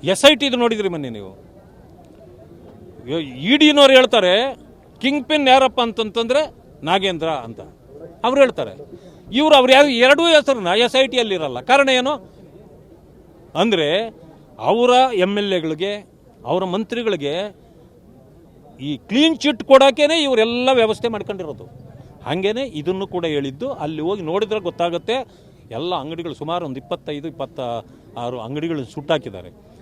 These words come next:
ಸುಟ್ಟಾಕಿ, ನಾನು ಎಲ್ಲನೂ ಸ್ಥಳ ಇನ್ಸ್‌ಪೆಕ್ಟ್, ನನ್ನ ಹತ್ರ ಎಲ್ಲ ಫೋಟೋಗಳಿದೆ, ಅವ್ರಿಗೂ ಕೂಡ ಕಳಿಸಿದ್ದೇನೆ. ಅದರಲ್ಲಿ ಕೇರಳದವರು ಮೂರು ಜನರು ಬಂದಿದ್ರು ಅಂತೇಳಿ ಇವತ್ತು, ಆ, ಇದು ಬರ್ತಾ ಇದೆ. ಮತ್ತೆ ಹೆಂಗ್ ಬರ್ತಾರೆ? ಲಿಂಕ್ ಇದೆ ಅಂತೇಳಿ. ಆಮೇಲೆ ಅಲ್ಲಿ ಬಂದಿರತಕ್ಕಂಥವ್ರು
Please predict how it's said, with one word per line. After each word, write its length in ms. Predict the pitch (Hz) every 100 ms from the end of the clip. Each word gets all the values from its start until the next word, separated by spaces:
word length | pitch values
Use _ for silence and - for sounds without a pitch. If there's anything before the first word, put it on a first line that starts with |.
| - -
ಸುಟ್ಟಾಕಿ, 420 | - 165 277 269 214
ನಾನು 200 | 165 151
ಎಲ್ಲನೂ 300 | 214 294 240
ಸ್ಥಳ 280 | - 214
ಇನ್ಸ್‌ಪೆಕ್ಟ್, 500 | 294 247 190 202 226
ನನ್ನ 140 | 143 170
ಹತ್ರ 160 | 247
ಎಲ್ಲ 160 | 254 294
ಫೋಟೋಗಳಿದೆ, 480 | 302 269 277 233 143
ಅವ್ರಿಗೂ 280 | 170 233 294
ಕೂಡ 140 | 277
ಕಳಿಸಿದ್ದೇನೆ. 600 | - 247 254 269 202 104 127 - -
ಅದರಲ್ಲಿ 400 | 175 214 226 196
ಕೇರಳದವರು 680 | 190 - 220 254 254 226 220
ಮೂರು 280 | 254 214 233
ಜನರು 240 | 208 220 233
ಬಂದಿದ್ರು 400 | 185 220 208 214
ಅಂತೇಳಿ 280 | 220 277 226
ಇವತ್ತು, 360 | 240 - 220 156 _ _ -
ಆ, 440 | 160 156 139 135
ಇದು 140 | 139 170
ಬರ್ತಾ 260 | 170 165
ಇದೆ. 340 | 135 104 85 _ _ _ _ _ _ _ -
ಮತ್ತೆ 160 | 220
ಹೆಂಗ್ 160 | 214 226
ಬರ್ತಾರೆ? 300 | 226 139 226 226 156 131 123 113
ಲಿಂಕ್ 240 | 147 208 196
ಇದೆ 120 | 147
ಅಂತೇಳಿ. 320 | 123 113 95 82 _ _ _ _ _ -
ಆಮೇಲೆ 460 | 156 254 233 170 240
ಅಲ್ಲಿ 300 | - 233 226
ಬಂದಿರತಕ್ಕಂಥವ್ರು 880 | 214 247 262 262 233 196 175 139